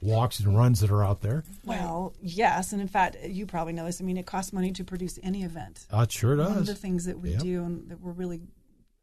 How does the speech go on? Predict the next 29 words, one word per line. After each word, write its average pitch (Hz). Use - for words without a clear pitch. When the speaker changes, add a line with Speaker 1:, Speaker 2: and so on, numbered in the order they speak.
Speaker 2:
good 202
at 170
is, 170
um, 170
manage 185
these, 175
managing 180
these 165
events 156
so 175
that 165
we're 160
very 160
mindful 165
about 160
our, 160
um, 175
ratio 170
of 160
expenses 175
to, 156
you 170
know, 165
what, 170
what 165
the 156
event 156
raises. 185
Speaker 1:
Sure, 104